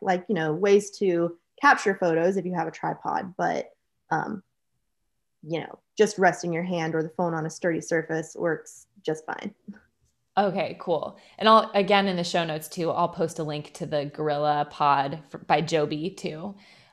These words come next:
Speaker 2: um, for anyone listening who wants to give a tripod a try. Tripod a try. That's <laughs>
Speaker 1: Oh, but,
Speaker 2: Anyway.
Speaker 1: but one thing to note, uh, there may be instances, like I mentioned, how night mode just comes on automatically.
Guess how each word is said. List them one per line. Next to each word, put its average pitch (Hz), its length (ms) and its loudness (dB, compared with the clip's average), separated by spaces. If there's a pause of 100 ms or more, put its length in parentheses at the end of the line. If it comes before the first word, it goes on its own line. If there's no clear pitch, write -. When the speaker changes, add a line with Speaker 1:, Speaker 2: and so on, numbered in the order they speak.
Speaker 2:
um, 156 280 0
for 165 140 2
anyone 151 340 0
listening 151 360 -4
who 156 120 -6
wants 175 300 2
to 165 80 -6
give 147 160 0
a - 40 -8
tripod 147 460 -2
a - 40 -10
try. 175 480 4 (920)
Tripod - 380 0
a - 40 -8
try. 190 420 -2
That's - 400 -10
<laughs> 202 60 -4 (720)
Speaker 1:
Oh, 269 420 8
but, 277 260 10
Speaker 2:
Anyway. - 100 -4
Speaker 1:
but 262 220 8
one 349 240 6
thing 277 400 6 (180)
to 262 100 4
note, 226 500 10
uh, 220 160 12
there 233 180 10
may 240 220 8
be 220 300 4
instances, 214 560 4
like 220 200 6
I 214 80 6
mentioned, 202 480 2
how 196 140 2
night 190 340 2
mode 185 460 4
just 190 320 0
comes 208 280 0
on 190 160 6
automatically. 180 960 2